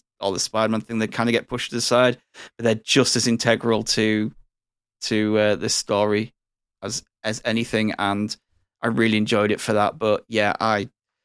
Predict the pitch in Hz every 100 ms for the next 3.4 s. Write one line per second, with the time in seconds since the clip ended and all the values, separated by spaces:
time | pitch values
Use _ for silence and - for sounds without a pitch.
0 | _ _ _ _ 143 147 143 143 127 -
1 | 120 117 - 104 110 107 101 - - _
2 | - 117 127 135 123 117 - 117 117 117
3 | 113 113 113 110